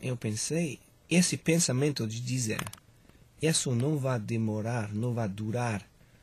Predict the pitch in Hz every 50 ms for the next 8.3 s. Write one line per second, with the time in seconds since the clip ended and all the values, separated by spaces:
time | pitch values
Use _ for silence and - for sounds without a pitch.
0 | - - - - - 113 120 147 180 240 214 - - 127 123 127 - - _ -
1 | - - _ - - - - - - 135 123 110 - 160 180 220 214 185 - 160
2 | - 156 143 139 131 123 117 110 110 135 147 160 160 156 147 - - - 139 147
3 | 139 - 135 123 107 101 101 107 113 113 123 123 120 117 117 113 107 - - -
4 | - - - - - - - - - - - - - - - - - - - _
5 | - - 127 123 120 113 107 113 107 104 101 98 - 110 - - - - - -
6 | _ _ - - - - - 120 123 123 - 151 139 - - 139 131 127 120 120
7 | 120 113 - - 104 101 - - - - 113 113 113 113 - - 107 98 - -
8 | - 113 117 113 104